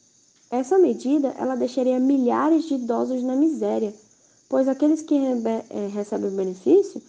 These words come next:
eles não têm condição de, de se sustentar sem o B P C, porque eles são capazes.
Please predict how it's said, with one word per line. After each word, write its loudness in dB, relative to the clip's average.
eles -2
não 4
têm 2
condição -2
de, -10
de -6
se -8
sustentar -10
sem -6
o -2
B -2
P -6
C, -10
porque -4
eles 0
são -2
capazes. -2